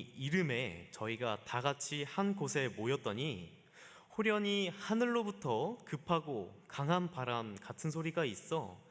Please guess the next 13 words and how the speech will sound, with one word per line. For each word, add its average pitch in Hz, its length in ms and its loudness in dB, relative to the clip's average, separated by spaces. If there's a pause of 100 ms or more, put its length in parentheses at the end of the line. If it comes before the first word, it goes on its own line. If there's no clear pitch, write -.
(440)
저희 170 420 2
앉은 131 520 -2
온 135 260 0
집에 151 340 -2
가득하며 123 640 -4 (680)
마치 127 600 -2
불의 165 360 4
혀 185 140 4
같이 117 480 -6
갈라지는 147 540 0
것이 123 500 -4 (520)
저희에게 175 800 2
보여 127 440 0